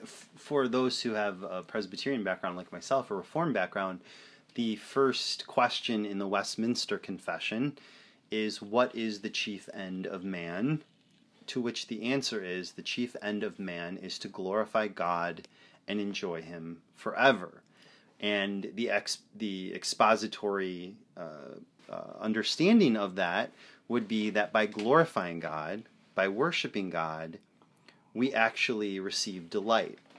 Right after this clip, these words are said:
right? The chief end of man is to glorify God and enjoy him forever.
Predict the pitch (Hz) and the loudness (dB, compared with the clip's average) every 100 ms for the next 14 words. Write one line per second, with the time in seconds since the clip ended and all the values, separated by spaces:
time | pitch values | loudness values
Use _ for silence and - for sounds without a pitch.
0 | _ _ - _ 85 92 90 - _ - | _ _ -20 _ -8 -6 -8 -16 _ -12
1 | 85 - 123 147 151 135 104 92 90 82 | -6 -4 2 2 2 -2 -2 -2 -6 -10
2 | - 90 92 98 107 120 107 95 92 90 | -10 -8 -4 -2 0 0 0 0 0 -4
3 | - - _ _ 139 151 110 127 110 92 | -8 -20 _ _ -4 -2 0 0 0 2
4 | 107 110 101 82 80 85 - 87 87 80 | 4 6 4 0 -14 -14 -10 -6 -6 -8
5 | 73 | -14